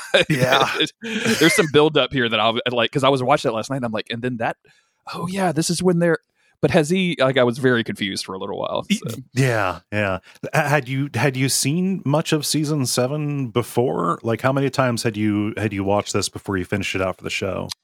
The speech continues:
Speaker 2: Probably, uh, once as it was coming out, uh, which we, 'cause Venture Brothers is always appointment viewing for Autumn and I. Like, if there's a new episode, we're, we're watching it that day. Um, and then probably at least two more times since then.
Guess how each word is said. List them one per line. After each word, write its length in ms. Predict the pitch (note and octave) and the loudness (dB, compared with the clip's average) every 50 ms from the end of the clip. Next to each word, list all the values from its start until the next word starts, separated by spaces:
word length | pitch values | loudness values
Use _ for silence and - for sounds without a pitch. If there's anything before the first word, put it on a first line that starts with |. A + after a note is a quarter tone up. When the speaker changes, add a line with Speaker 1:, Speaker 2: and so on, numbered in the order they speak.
| _ _ _ _ _ _ _ _ _ | _ _ _ _ _ _ _ _ _
Speaker 2:
Probably, 640 | - D#3 D3+ F3+ F#3 E3 D3+ D3 C#3+ C3+ B2+ B2+ - | -4 -4 -2 -2 -2 0 0 2 2 2 0 0 0
uh, 440 | A#2 A#2+ A#2 A#2 A2+ G#2+ G#2+ G#2 E2 | 2 2 2 2 0 0 -2 -2 -2
once 320 | A2 A#2 A#2+ C3+ C#3 - | -2 0 0 0 0 0
as 80 | C3+ B2 | -2 -2
it 40 | - | -4
was 100 | - B2 | -4 -4
coming 240 | - - C3 C3 A#2 | -4 -2 -2 -2 -2
out, 260 | G#2+ G2+ G2 G#2 - _ _ - - _ - - - | -2 -4 -6 -8 -8 _ _ -20 -20 _ -16 -12 -10
uh, 140 | - G#2+ G#2 | -8 -8 -6
which 180 | G2+ G#2+ G#2+ - | -6 -6 -8 -8
we, 180 | A2 G#2 G2+ G2 | -8 -8 -10 -8
'cause 260 | - A#2 G#2+ G#2 G2+ - - | -6 -6 -8 -8 -10 -8 -6
Venture 220 | A2+ A2+ - A#2+ | -6 -4 -2 -2
Brothers 280 | G#2+ A2 G#2 G#2+ G#2+ A2 | -2 -2 -2 -4 -6 -6
is 100 | G#2 - | -6 -6
always 240 | G#2 G#2 G2 G2+ A2 | -4 -4 -4 -6 -8
appointment 360 | G2+ - G#2 F#2 F2 - - | -10 -10 -10 -10 -10 -12 -14
viewing 320 | - F#2+ F2+ F#2 F#2+ G2 | -14 -14 -12 -12 -12 -12
for 240 | F#2+ - G2+ F#2+ F2+ - - | -12 -12 -12 -12 -10 -10 -10
Autumn 220 | G#2 F#2+ - F#2 | -10 -10 -10 -10
and 80 | F2+ F2 | -12 -12
I. 180 | E2+ E2+ G2 G2 - | -10 -10 -12 -10 -12
Like, 140 | G2 G2+ - | -12 -12 -12
if 60 | G2 | -10
there's 160 | - G#2 G2 | -10 -8 -8
a 60 | G2+ G2+ | -8 -8
new 120 | G2 G2 | -8 -8
episode, 400 | F#2+ - - - - G2 F2+ - | -10 -10 -10 -10 -10 -10 -10 -10
we're, 120 | - G2+ - _ | -14 -16 -16 _
we're 80 | - G#2+ | -12 -10
watching 320 | G2+ G2 F#2 F2+ - - F#2+ | -8 -8 -8 -8 -10 -12 -12
it 60 | F#2+ | -12
that 160 | - - - | -12 -14 -12
day. 260 | - G2 F2 F2 F2+ - - - - | -12 -12 -12 -12 -12 -14 -18 -18 -18
Um, 420 | - G#2 G2+ G2+ G2 F#2+ F#2 F#2 F2 - | -14 -14 -12 -12 -12 -14 -14 -16 -12 -10
and 120 | G#2+ G#2+ | -10 -8
then 340 | G#2 G#2 G2+ G#2 G#2 G2+ G2 - - | -6 -8 -8 -8 -10 -12 -12 -14 -10
probably 420 | - - A#2 A#2 A#2+ A#2+ A2+ - - | -6 -6 -4 -2 -2 -2 -2 -2 -4
at 160 | A2+ A2+ - | -6 -8 -6
least 400 | A#2 A2+ A2 A#2 - - - _ - | -6 -6 -4 -4 -6 -8 -12 _ -12
two 260 | - - - A2 G#2+ | -12 -8 -6 -4 -2
more 200 | A#2 A#2+ B2 B2+ | -2 -2 -2 -2
times 460 | B2+ - C3 C#3 D3 D#3 D3+ D#3 - - - | -4 -6 -6 -6 -8 -10 -10 -12 -14 -12 -10
since 200 | - F#3 E3+ - | -10 -10 -10 -8
then. 260 | - - - F#3 F3 | -10 -10 -8 -8 -10